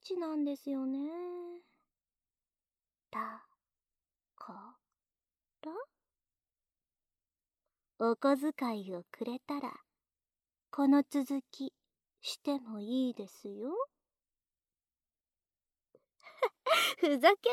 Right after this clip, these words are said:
るなって？別に私はここでやめてもいいんですよ。うん、でもいいのかな？ほら、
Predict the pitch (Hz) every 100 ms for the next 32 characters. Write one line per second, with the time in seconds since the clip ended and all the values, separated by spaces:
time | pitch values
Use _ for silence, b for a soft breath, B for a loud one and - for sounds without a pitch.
0 | 508 330 226 - - 294 523 554 B B
1 | B B _ _ 294 381 508 523 415 415
2 | 392 359 339 - 247 339 320 311 294 294
3 | 294 240 208 254 254 202 - - 196 262
4 | 320 381 415 480 - B B B B B
5 | _ 320 302 285 269 277 262 254 262 311
6 | 349 349 311 294 294 311 320 339 359 339
7 | B B B B _ 254 254 233 233 -